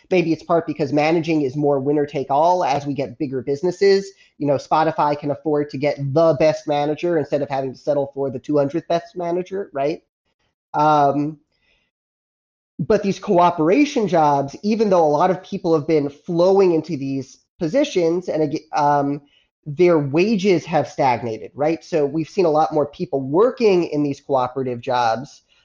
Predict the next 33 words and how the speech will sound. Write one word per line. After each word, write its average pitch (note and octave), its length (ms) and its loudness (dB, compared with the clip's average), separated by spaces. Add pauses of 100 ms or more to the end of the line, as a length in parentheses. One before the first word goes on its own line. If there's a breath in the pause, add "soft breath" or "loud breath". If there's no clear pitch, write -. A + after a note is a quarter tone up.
(120)
but F#3+ 380 4
because F#3+ 760 4 (340)
there's E3+ 180 2
been E3+ 160 2
an D#3+ 180 2
oversupply F#3 720 2
of D3 160 0
people D#3 300 -4
with D3 120 -4
these C3+ 180 -8
skills, G#3 440 2
and F3 120 -4
if E3 100 -10
you G#3 40 -14
think B3 160 2
about G#3 240 0
cooperation, F3+ 800 0 (340 loud breath)
it's F3+ 140 -4
a F3+ 60 -2
kind A3 240 2
of F3+ 80 -2
skill G3+ 260 2
that E3 100 2
a - 20 2
lot D3+ 180 2
of C#3+ 80 -8
people D3 580 -2 (400)
don't F#3+ 300 2 (120)
officially D#3+ 460 -2
get C#3 160 -2
trained G#3+ 420 0
in. B2+ 260 -2
It's D3 180 -6